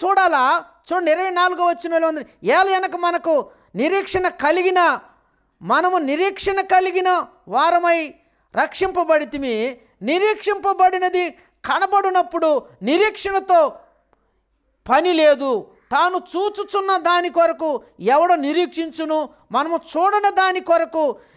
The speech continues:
నిరీక్షించిన ఎడల ఓపికతో దాని కొరకు కనిపెట్టుదుము." ఇప్పుడు కనిపెట్టాలనా? హ్మ్. ప్రియులారా, మారు మనసు లేని వాళ్ళందరూ ఆ రక్షణ కోసం మనం ఎదురు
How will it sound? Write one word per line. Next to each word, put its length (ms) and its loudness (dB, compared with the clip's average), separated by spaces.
నిరీక్షించిన 680 -2
ఎడల 520 2
ఓపికతో 680 0
దాని 360 0
కొరకు 500 -2
కనిపెట్టుదుము." 1000 -4
ఇప్పుడు 200 -10
కనిపెట్టాలనా? 720 -2
హ్మ్. 680 -18
ప్రియులారా, 380 -4
మారు 200 -2
మనసు 280 -6
లేని 220 -2
వాళ్ళందరూ 580 -2
ఆ 100 -2
రక్షణ 340 -6
కోసం 420 -8
మనం 300 -8
ఎదురు 220 -4